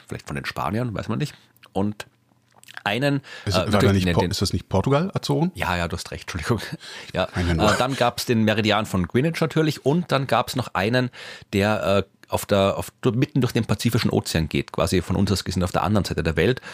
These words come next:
Speaker 1: Äh, hat man, den hat man genommen, weil doch, da ist nix. Da legt man da hin, weil dann kann sich keiner aufregen, dass er irgendwo durchgeht, wo er nicht will, dass er durchgeht.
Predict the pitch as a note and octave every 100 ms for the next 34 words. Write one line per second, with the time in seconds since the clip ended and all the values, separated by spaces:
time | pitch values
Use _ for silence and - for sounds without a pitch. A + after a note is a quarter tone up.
0 | - - E2+ E2+ - - D2+ F#2+ G2 -
1 | G2 G#2+ - - F#2+ G2+ F2 - F#2 -
2 | F#2+ - F3+ - - - _ _ _ _
3 | _ - F2 F2 F#2 E2+ G2 F#2 G#2 F2+
4 | F2+ - F#2 F#2 - F2+ - F#2+ - F#2
5 | G2 F#2+ F2 F2+ _ - - G2+ G2 F#2+
6 | G#2 - F#2+ F#2 F#2 F2 F#2 F2 G#2+ A2
7 | F#2+ F2 F#2 - A#2+